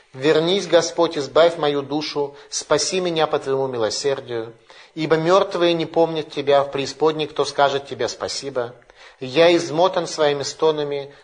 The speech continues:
каждую ночь слезами орошаю свою постель. Помутнели от горечи мои очи, ослеплён я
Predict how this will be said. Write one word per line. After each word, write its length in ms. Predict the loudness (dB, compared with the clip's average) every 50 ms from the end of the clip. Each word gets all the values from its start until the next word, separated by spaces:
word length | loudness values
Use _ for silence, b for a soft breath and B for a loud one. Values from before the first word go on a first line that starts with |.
| B B
каждую 540 | -2 2 4 4 4 2 0 0 2 2 2
ночь 300 | 4 2 0 0 -2 -6
слезами 560 | -6 -4 -4 -4 0 4 4 4 4 2 0
орошаю 500 | 0 0 0 -2 -2 -2 0 0 0 0
свою 320 | -2 -4 -6 -6 -6 -6
постель. 500 | -8 -10 -10 -10 -12 -14 -14 -14 -16 -16 -18 _ _ b b b b b b
Помутнели 580 | 0 0 2 2 -2 -2 -2 0 2 2 4 6
от 260 | 6 6 4 2 -2
горечи 800 | 0 2 2 4 2 0 -2 -4 -4 -2 -2 -2 -2 -6 -14 -20 _ -12
мои 260 | -6 -2 -2 0 0 0
очи, 420 | 0 0 0 -2 -6 -8 -10 -12 B B B B B
ослеплён 680 | 0 0 0 0 0 -2 -2 -2 2 2 2 2 2
я 360 | 2 0 2 2 2 0 -4